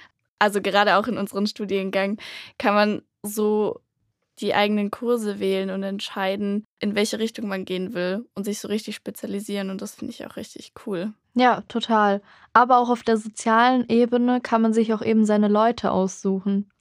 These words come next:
Speaker 1: Voll.
Speaker 2: Weil hier sind viel mehr Leute, viel mehr verschiedene Menschen.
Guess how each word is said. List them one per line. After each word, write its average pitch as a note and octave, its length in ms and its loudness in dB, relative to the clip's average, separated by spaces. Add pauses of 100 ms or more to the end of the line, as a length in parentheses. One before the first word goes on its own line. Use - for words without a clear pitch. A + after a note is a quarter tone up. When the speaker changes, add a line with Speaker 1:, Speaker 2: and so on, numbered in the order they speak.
Speaker 1:
Voll. G3 480 4
Speaker 2:
Weil A3 180 4
hier B3+ 140 4
sind A#3+ 160 2
viel D4 320 4
mehr C#4 200 6
Leute, A#3 520 4
viel C4 240 0
mehr A#3 140 4
verschiedene A3+ 760 2
Menschen. G3+ 800 2